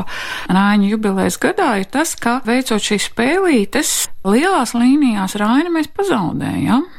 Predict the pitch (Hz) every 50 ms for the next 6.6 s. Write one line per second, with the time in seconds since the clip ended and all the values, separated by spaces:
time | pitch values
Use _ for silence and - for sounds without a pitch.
0 | - - - - - - - - - - 214 202 - - 247 247 - - 214 185
1 | 180 - - - - 196 190 190 196 190 185 185 - - - - - - - -
2 | - - 285 - - - - - - 202 208 214 214 214 214 214 214 214 - -
3 | 190 - - - 269 269 - 254 233 220 - 220 208 202 - 214 208 247 320 370
4 | 403 320 269 247 226 214 196 202 196 202 196 190 185 - - 196 185 190 196 196
5 | 202 208 214 226 240 226 - 185 - - 214 202 - 269 339 - 359 294 254 226
6 | 214 233 233 226 214 - - 233 226 214 214